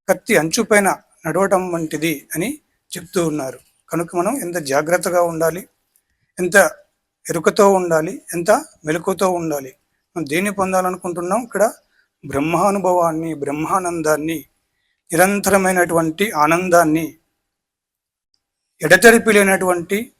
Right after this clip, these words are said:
ఆనందాన్ని, ఎల్లలు లేనటువంటి ఆనందాన్ని, శాశ్వతమైనటువంటి ఆనందాన్ని, ఎప్పుడు మనతో ఉండేటువంటి, ఎప్పుడు కావాలంటే అప్పుడు మనం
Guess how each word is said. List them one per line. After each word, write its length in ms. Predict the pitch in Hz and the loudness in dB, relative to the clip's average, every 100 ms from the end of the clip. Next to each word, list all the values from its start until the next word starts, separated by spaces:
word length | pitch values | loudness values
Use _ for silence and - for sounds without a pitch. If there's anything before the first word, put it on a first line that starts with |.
| - | -2
ఆనందాన్ని, 720 | 151 190 202 175 175 156 170 135 _ _ _ _ _ _ 151 | 2 2 4 4 4 2 -4 -10 _ _ _ _ _ _ -4
ఎల్లలు 300 | 156 202 220 | 0 4 6
లేనటువంటి 720 | 202 190 185 175 165 196 240 - 143 | 6 4 0 -2 -4 -6 -8 -10 -6
ఆనందాన్ని, 720 | 160 185 175 165 156 165 147 _ _ _ _ _ | -4 -2 0 0 0 -6 -12 _ _ _ _ _
శాశ్వతమైనటువంటి 1160 | - - 160 190 226 220 208 190 180 165 160 202 | 0 4 4 4 2 2 0 0 0 -2 -4 -6
ఆనందాన్ని, 840 | 147 156 185 170 170 151 160 143 _ _ _ _ _ 180 | -2 -2 0 4 4 4 -2 -6 _ _ _ _ _ -12
ఎప్పుడు 320 | 170 240 240 | -2 4 6
మనతో 380 | 220 202 208 196 | 6 4 4 4
ఉండేటువంటి, 640 | 190 180 180 175 160 170 160 | 4 2 2 0 -2 -4 -4
ఎప్పుడు 300 | 147 - 233 | -6 0 2
కావాలంటే 520 | 226 202 202 214 214 196 | 6 10 10 10 6 2
అప్పుడు 240 | - 180 | -2 0
మనం 260 | 180 214 | 0 0